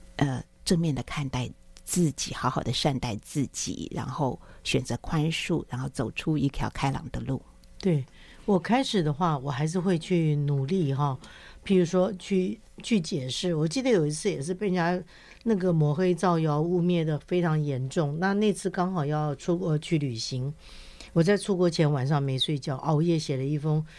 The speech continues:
Speaker 2: 大概十几页的信纸的信。我是怕我万一这次出去了，飞机失事没回来，
Speaker 1: <laughs> 对。
Speaker 2: 这个一个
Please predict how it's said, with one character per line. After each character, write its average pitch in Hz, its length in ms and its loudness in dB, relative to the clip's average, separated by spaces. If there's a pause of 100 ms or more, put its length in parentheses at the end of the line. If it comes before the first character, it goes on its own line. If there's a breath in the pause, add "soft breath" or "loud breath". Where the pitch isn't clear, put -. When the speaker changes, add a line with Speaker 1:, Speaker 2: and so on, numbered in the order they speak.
(140 loud breath)
Speaker 2:
大 226 140 -2
概 208 100 0
十 175 240 0
几 151 300 -4
页 151 200 2
的 131 120 -2
信 143 280 2
纸 123 160 -6
的 123 160 -8
信。 131 320 -4 (360 loud breath)
我 190 160 4
是 220 100 6
怕 233 180 4
我 175 180 4
万 202 140 4
一 196 160 2 (140)
这 208 140 4
次 180 120 -2
出 185 300 0
去 185 180 2
了， 165 140 4
飞 180 180 2
机 180 160 2
失 180 200 -2
事 196 200 6
没 165 160 6
回 170 220 6
来， 151 280 2
Speaker 1:
<laughs> - 100 -4
对。 240 200 6
Speaker 2:
这 240 140 6
个 208 140 6
一 226 160 0
个 202 100 8